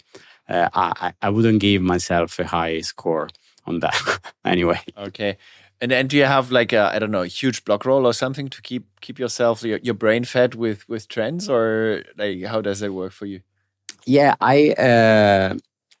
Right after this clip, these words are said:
Speaker 1: I consume most of my content via, uh, probably other newsletters and stuff that comes to my email. Uh, I have a complicated relationship with nonfiction books. Really, I, I usually don't like them. I feel they're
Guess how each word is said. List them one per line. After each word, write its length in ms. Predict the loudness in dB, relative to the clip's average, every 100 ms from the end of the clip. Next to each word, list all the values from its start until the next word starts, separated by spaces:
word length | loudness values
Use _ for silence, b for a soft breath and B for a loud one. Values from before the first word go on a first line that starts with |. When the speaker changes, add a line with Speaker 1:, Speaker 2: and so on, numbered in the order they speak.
| 0
Speaker 1:
I 120 | 2
consume 500 | 6 4 6 4 4
most 240 | 2 2
of 80 | 2
my 340 | 4 2 0 -4
content 800 | 0 2 2 2 2 2 -2 -14
via, 640 | -12 -2 2 4 4 2 0
uh, 160 | -4 -4
probably 440 | 0 2 4 4
other 300 | 6 4 4
newsletters 800 | 4 2 0 -2 -2 0 -2 -2
and 420 | -4 -4 -4 -6 -8
stuff 260 | -4 -2
that 140 | -2 -2
comes 260 | -4 -4
to 80 | -6
my 140 | -10 -10
email. 360 | -8 -2 -2 -2 -8 -10
Uh, 200 | -2 0
I 140 | 2 2
have 180 | 4 2
a 60 |
complicated 680 | 2 0 2 2 2 2 2
relationship 720 | 2 4 2 0 -4 -6 -2
with 240 | -2 -2
nonfiction 800 | -4 -2 -2 -2 -4 -4 -6 -4
books. 480 | -2 -2 -4 -8 -10 -8
Really, 320 | -4 0 2
I, 160 | 2 2
I 220 | -2 -2
usually 600 | -2 -2 -2 0 -2 -2
don't 420 | 0 2 0 0
like 320 | 0 0 -4
them. 240 | -2 2 2
I 100 | 0
feel 260 | -2 -4
they're 380 | 0 2 2 0